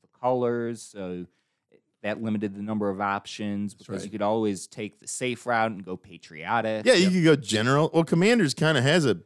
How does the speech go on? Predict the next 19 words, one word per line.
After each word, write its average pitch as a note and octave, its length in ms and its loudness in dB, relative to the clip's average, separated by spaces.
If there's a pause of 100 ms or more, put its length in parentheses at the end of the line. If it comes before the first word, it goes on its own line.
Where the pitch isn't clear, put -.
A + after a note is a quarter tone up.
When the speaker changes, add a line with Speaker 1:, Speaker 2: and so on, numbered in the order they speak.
(160)
Speaker 3:
I A#2 200 2
Speaker 1:
I A#2+ 40 4
don't, A2+ 120 4
Speaker 3:
mean, G2+ 120 -2
Speaker 1:
I C3+ 80 2
don't D3+ 140 0
think C3 160 -6
you C3 60 -2
wanna A2+ 120 4
Speaker 3:
Army. A#2 200 4
Speaker 1:
be A2+ 40 2
the A2 80 4
Washington G#2 600 -2
Generals. E2+ 640 -16
Speaker 3:
Why? G2 400 2 (400)
Oh, A#2 320 6
'cause G#2+ 200 0
of G2+ 60 0
the, F#2+ 300 2